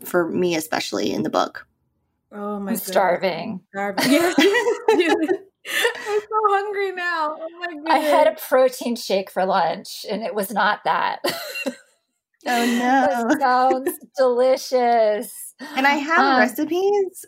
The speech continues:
Speaker 1: So on the books page on my website, people can download recipe cards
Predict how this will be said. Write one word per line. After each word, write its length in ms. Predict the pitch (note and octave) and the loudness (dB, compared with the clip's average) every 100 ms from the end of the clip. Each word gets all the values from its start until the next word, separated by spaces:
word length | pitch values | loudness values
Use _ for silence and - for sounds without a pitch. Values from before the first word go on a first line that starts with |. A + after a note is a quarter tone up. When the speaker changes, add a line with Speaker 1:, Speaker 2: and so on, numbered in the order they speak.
| - | -16
Speaker 1:
So 320 | - A#3 A3 | -2 2 2
on 380 | - G#3 G#3+ A#3 | 2 4 4 4
the 100 | G#3 | 2
books 480 | G3 G3 G3 - - - | 2 -2 -2 -12 -16 -10
page 300 | G#3 F3+ F3+ | -2 0 0
on 100 | F3 | -2
my 100 | E3+ | 0
website, 680 | E3 E3 - F#3+ A3 - - | -2 -2 0 2 2 0 -2
people 220 | G#3+ G#3 | -2 -2
can 180 | F#3+ F3+ | -4 -2
download 380 | E3 E3 F3 | -2 -2 -2
recipe 360 | D#3+ D#3 - A3 | -4 -4 -4 -6
cards 540 | - G#3 A3+ B3+ C4+ | -2 0 2 -2 -6